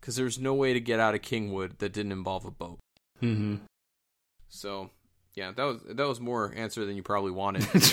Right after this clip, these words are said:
Speaker 1: But I'm, I'm pretty upset, man. I'm real
Speaker 2: Well,
Speaker 1: upset.
Speaker 2: I mean, you should be. Yeah. Well, if, if this, if this goes out not too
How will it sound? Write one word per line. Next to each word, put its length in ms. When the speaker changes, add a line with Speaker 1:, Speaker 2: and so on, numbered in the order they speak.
Speaker 1:
But 100
I'm, 180
I'm 80
pretty 240
upset, 340
man. 240
I'm 100
real 200
Speaker 2:
Well, 180
Speaker 1:
upset. 140
Speaker 2:
I 20
mean, 340
you 180
should 260
be. 280
Yeah. 300
Well, 220
if, 200
if 320
this, 300
if 240
this 160
goes 240
out 200
not 300
too 420